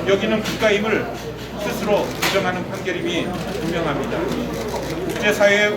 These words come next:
우려를 해소시키지 못하고 그 우려대로 세계적으로 부끄러운 일을 오늘 대법원이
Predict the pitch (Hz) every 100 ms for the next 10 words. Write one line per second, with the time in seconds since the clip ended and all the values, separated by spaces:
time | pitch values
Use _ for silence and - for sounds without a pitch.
0 | - 226 240 220 214 175 170 - - 196
1 | 190 - - - - - - - 76 135
2 | - - - - - - 220 214 214 196
3 | 214 208 226 214 180 190 170 - 123 131
4 | 156 185 185 196 180 175 170 - - -
5 | 196 208 220 214 208 202 190 - 202 202
6 | 185 185 170 - - - - - 185 190
7 | 160 165 170 160 156 170